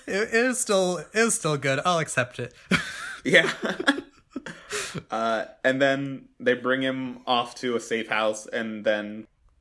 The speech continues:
Speaker 2: I like how the episode ends with Coulson and Skye and Lola, and Coulson gives her an ultimatum on whether or not to join shield, and then they drive away, and Lola, who can fly, which is a cool callback to the flying car that Howard Stark made in Captain America.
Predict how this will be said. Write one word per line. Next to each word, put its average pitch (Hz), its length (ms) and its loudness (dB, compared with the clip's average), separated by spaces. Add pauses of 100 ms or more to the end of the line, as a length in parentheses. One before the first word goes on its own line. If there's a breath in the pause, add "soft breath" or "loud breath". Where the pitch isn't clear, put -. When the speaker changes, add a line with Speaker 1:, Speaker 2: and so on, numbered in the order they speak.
(560 soft breath)
Speaker 2:
I 147 60 2
like 196 100 4
how 233 80 4
the 175 100 8
episode 139 640 2
ends 123 380 -2
with - 200 -2
Coulson 117 360 -2
and 104 100 -6
Skye 107 420 2
and 104 180 -4
Lola, 107 440 -2 (520 soft breath)
and 127 140 0
Coulson 131 280 0
gives 117 160 0
her 120 80 2
an 113 60 0
ultimatum 113 800 -4
on 113 200 -4
whether 110 220 2
or 110 60 -2
not 107 320 -6
to 101 340 0
join 107 240 -2
shield, 110 460 -4 (320 soft breath)
and 123 120 -4
then 120 180 2
they 117 100 -4
drive 113 280 0
away, 113 540 2
and 104 160 -8
Lola, 113 380 2
who 120 80 -10
can 92 160 -10
fly, 107 580 -2 (480 soft breath)
which 123 180 -4
is 107 120 -4
a 101 160 2 (100)
cool 127 240 0
callback 117 500 0
to 117 120 -12
the 104 340 0 (320)
flying 113 340 -2
car 113 300 2
that 104 260 -4
Howard 120 280 0
Stark 110 260 -2
made 123 240 -2
in 110 100 -6
Captain 104 280 -4
America. 110 540 -6